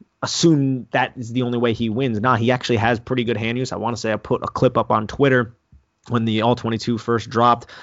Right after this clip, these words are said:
about him winning the edge and just creating interior pressure and flushing Dak Prescott out. So Tomlinson played well.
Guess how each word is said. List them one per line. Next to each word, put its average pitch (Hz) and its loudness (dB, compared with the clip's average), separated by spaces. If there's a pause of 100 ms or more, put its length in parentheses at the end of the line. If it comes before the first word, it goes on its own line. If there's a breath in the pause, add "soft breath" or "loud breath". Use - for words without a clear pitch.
(120)
about 107 -2
him 113 -4
winning 117 -2
the 110 -4
edge 110 0
and 104 -10
just - -10 (800)
creating 123 2
interior 117 -4
pressure 113 -6
and 104 -10
flushing 110 -4
Dak 104 0
Prescott 104 -2
out. 110 2
So - -10
Tomlinson 127 -2
played 117 -2
well. 123 2